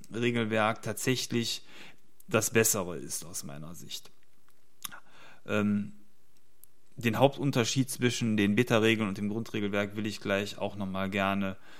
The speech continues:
ähm, näher beleuchten. Das sind nämlich in meinen Augen die Zu-,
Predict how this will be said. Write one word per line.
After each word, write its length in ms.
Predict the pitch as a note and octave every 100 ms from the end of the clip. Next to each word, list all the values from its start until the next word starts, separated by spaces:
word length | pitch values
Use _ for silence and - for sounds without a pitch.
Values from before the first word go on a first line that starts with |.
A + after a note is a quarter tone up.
| - -
ähm, 200 | G2+ G2+
näher 260 | A2 G#2
beleuchten. 580 | G2 G2+ G2+ A2 A2 -
Das 140 | G2 -
sind 180 | G#2+
nämlich 200 | G#2+ G#2
in 120 | G2 G2
meinen 340 | G2+ G#2 G#2
Augen 340 | D#2+ G#2 G#2
die 120 | G2+ F#2+
Zu-, 280 | - A#2